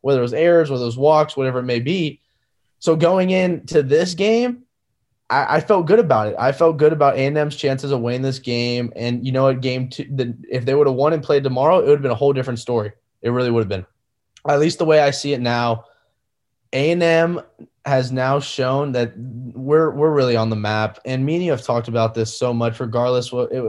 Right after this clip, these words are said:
remember just talking about basketball. We've mentioned football, uh, on, you know, on talking on, you know, Tex Ags' podcast that way. But we put, we, we're, we're on the map now. I really think we are, in the sense that we were meant to finish bottom in the S E C pretty much.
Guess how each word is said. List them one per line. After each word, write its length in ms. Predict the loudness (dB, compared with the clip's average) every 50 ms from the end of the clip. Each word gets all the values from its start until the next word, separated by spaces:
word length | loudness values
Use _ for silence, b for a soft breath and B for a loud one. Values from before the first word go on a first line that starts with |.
| -6 -8 -8
remember 280 | -10 -8 -6 -4 -4 -6
just 160 | -8 -6 -4
talking 160 | -2 -2 -2
about 180 | -2 -4 -2 0
basketball. 640 | 2 2 2 2 0 -2 -2 0 2 2 2 2
We've 240 | 0 -2 -4 -6 -6
mentioned 460 | -4 -2 -2 -2 -2 -4 -6 -10 -8
football, 640 | -6 -6 -4 -2 0 2 2 2 0 0 b b b b b b b b b -6
uh, 240 | -4 -4 -2 -2 -2
on, 400 | -2 -2 -2 -2 -4 -6 -8 -8
you 80 | -8
know, 240 | -6 -8 -8 -10 -14 _ _ -12
on 100 | -10 -4
talking 320 | 0 0 0 0 -2 -4
on, 260 | -4 -4 -4 -6 -8 -10 _ _ _ _ _ _
you 100 | -14 -12
know, 100 | -10 -10
Tex 300 | -6 -4 -2 -2 -2 -2
Ags' 420 | -2 -2 -2 -2 -4 -6 -8 -10 -8
podcast 600 | -4 -2 -2 -2 -2 -2 -2 -2 -2 -2 -2 -4
that 180 | -6 -6 -4 -4
way. 320 | -4 -2 -2 -2 -4 -6 -8 _ _ _ _ _ _ _ _ _
But 380 | 2 4 4 4 2 0 -6 _ _ _ _ _ _ _ _ _ _ _ _ _ _ _ _ _ -8
we 140 | -6 -6 -2
put, 240 | 0 0 0 0 0
we, 140 | -4 -4
we're, 200 | -4 -2 -4 -2
we're 140 | 0 2 2
on 120 | 2 2 0
the 60 | 0
map 300 | 0 0 0 0 -2 -2
now. 300 | -4 -4 -4 -4 -6 -4
I 80 | -2 0
really 220 | 2 2 2 0
think 220 | 0 -2 -4 -6 -4
we 120 | -2 0
are, 280 | 2 2 2 2 0 0
in 100 | -2 -2
the 120 | -2 -2
sense 320 | -2 -2 -2 -2 0 0
that 120 | 0 0 2
we 80 | 2
were 80 | 0 0
meant 220 | 0 0 -2 -2
to 80 | -4 -8
finish 560 | -6 -2 -2 0 0 0 -4 -6 -8 -12 _ _
bottom 500 | -10 -4 0 0 2 4 4 2 2 0
in 100 | -2 -4
the 160 | -4 -4 -2 -2
S 220 | -4 -4 -4 -6
E 80 | -8 -8
C 260 | -6 -6 -6 -6 -4
pretty 240 | -4 -4 -4 -2 -2
much. 460 | -2 -2 -2 -2 -2 -4 -8 -12